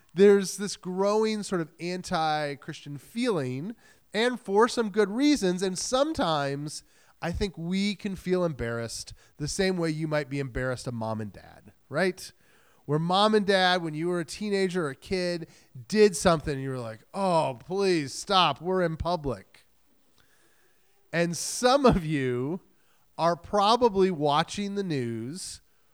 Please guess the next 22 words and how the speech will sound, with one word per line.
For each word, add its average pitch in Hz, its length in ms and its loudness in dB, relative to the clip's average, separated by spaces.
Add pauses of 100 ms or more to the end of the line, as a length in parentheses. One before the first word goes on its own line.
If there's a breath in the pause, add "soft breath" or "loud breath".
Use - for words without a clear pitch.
(120)
or 151 280 4
looking 185 420 2
at 165 320 2
Christians 180 400 -4
in 156 140 -2
public 202 480 2
or 156 100 0
driving 170 540 0
by 156 300 4
some 160 200 -4
guy 151 200 0
with 143 120 -2
a 127 60 -4
bullhorn 190 640 2
in 151 80 -4
the 143 40 -4
middle 143 200 -4
of 131 80 -4
downtown, 147 440 -4
whatever 233 460 4
it 196 80 6
is, 135 340 -2